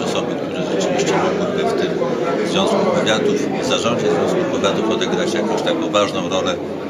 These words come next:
która by się przyczyniła do wzrostu, e, ważności samorządu powiatowego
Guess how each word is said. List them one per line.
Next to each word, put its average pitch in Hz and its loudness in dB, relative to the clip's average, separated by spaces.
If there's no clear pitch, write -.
która - -4
by 120 -4
się - -4
przyczyniła - -2
do 85 -2
wzrostu, 85 -4
e, - -4
ważności 107 0
samorządu - 0
powiatowego 160 0